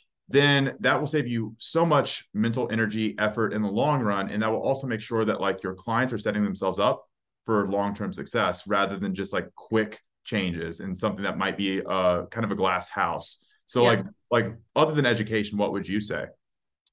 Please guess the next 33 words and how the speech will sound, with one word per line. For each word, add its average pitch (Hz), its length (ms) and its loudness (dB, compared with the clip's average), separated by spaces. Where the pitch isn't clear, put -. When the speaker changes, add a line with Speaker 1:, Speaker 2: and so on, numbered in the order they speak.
Speaker 2:
Um, 202 680 2
I 196 120 2
guess 208 200 4
communication 196 640 2
comes 185 280 -2
along 170 280 -2
with 175 140 -2
that 170 180 0
as 170 160 -2
well. 175 440 0
You 190 180 -2
know, 165 140 -2
if, 170 200 -4
if 185 180 0
you 180 100 2
don't 170 320 0
know 180 340 2
why 175 560 2
something 180 480 -2
is 170 180 0
the 175 100 2
way 170 140 4
that 165 140 2
it 151 80 0
is, 180 420 2
like, 175 160 0
a 175 60 -2
client 170 340 -4
needs 175 160 -4
to - 160 -4
ask, 175 600 -2
for 180 140 2
example, 175 720 0